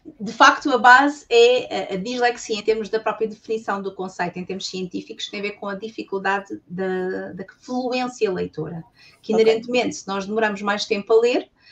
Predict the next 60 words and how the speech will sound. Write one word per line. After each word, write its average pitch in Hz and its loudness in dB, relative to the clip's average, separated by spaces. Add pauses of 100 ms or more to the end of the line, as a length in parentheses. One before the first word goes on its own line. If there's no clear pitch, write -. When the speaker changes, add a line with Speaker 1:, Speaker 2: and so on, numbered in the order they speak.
(200)
Speaker 1:
a, 185 2
a - 0
velocidade 226 2
do 220 -2
cérebro 220 4
a - -2
chegar 214 2
à 220 2
caixinha 220 0
das 196 -4
sintaxes, 196 -4
Speaker 2:
Sim. - -20
Speaker 1:
das 185 -4
compreensões 214 -4
é 170 -2
mais 202 -2
lenta 240 -2 (320)
e 185 -8
Speaker 2:
Ok. 180 -16
Speaker 1:
muitas 220 -2
vezes 208 0
o 185 -8
que 190 -18
acontece 202 -6
é - -8
que 220 -2
essa 226 -6
não 233 -2
consegue 226 0
adquirir 220 0
logo 214 2
o - -14
conteúdo 214 -6
e 285 0
compreender 208 -2
e 285 0
como 190 -8
ta-, 208 -10 (100)
como 190 -6
tal 208 4
vai 208 2
Speaker 2:
Exato. 214 2
Speaker 1:
ter 214 2
dificuldades. - -10
Portanto, - -20 (300)
a 190 0
dislexia 220 0
tem 214 -4
muito 220 -2
a 220 2
ver 214 4
com 202 -2
esta 208 -2
dificuldade 196 -2
de - -20
processamento 202 -6
desta 175 -6
leitura, 165 -4
da 190 -8
fluência. 160 -6